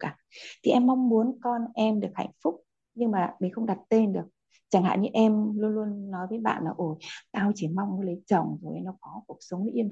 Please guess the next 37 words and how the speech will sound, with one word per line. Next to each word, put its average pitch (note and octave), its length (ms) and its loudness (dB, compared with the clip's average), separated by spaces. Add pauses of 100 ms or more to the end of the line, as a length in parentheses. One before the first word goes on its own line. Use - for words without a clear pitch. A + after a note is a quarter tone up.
phận, G3 140 0
nó G3+ 100 -2
không A3 200 -4
phiền E3 240 4 (240)
tao G3+ 180 0
là F3+ 140 -6
tao G3 100 -4
mừng F#3 220 -2
lắm F3+ 200 -2
rồi." B3 180 2 (540)
Thực A#3+ 160 2
ra B3+ 180 4
bây B3 140 4
giờ G3+ 180 0
con A3+ 160 0
em A3+ 200 2
nó G#3+ 60 2
lấy G3+ 260 2
chồng, F3 360 2
gia G3+ 140 0
đình F3 280 0
nhà E3 200 -4
chồng D#3+ 260 -4
nó F3+ 120 -2
yêu G#3+ 300 0
quý, F#3+ 360 -2
chồng E3+ 260 4
nó F#3 60 -2
yêu G3+ 260 0 (100)
quý, G3 260 -4 (460)
con A#3+ 240 2
nó C4 60 0
khỏe - 220 -6 (120)
mạnh, E3+ 260 -4
nó A3+ 100 -4 (260)
cực A#3 120 -4 (120)
kỳ G#3 560 6